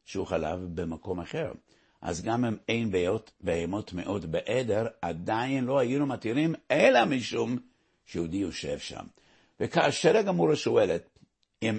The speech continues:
אין בהמה טמאה בעדר, פשיטא, אין הכוונה פשיטא שלא צריך פיקוח. פשיטא שאפשר להסתפק ביהודי שיושב.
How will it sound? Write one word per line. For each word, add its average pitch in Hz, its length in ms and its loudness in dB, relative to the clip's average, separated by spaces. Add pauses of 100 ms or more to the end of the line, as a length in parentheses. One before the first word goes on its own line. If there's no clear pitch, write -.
(160)
אין 156 400 2
בהמה 101 460 -2
טמאה 113 420 -4
בעדר, 85 540 -4
פשיטא, 110 540 -4 (140)
אין 127 140 -2
הכוונה 135 360 -2
פשיטא 104 300 -8
שלא 95 220 -4
צריך 123 340 -4
פיקוח. - 480 -6 (540)
פשיטא 180 420 2
שאפשר 127 380 4
להסתפק 208 680 2 (140)
ביהודי 127 600 2 (480)
שיושב. 82 1040 -2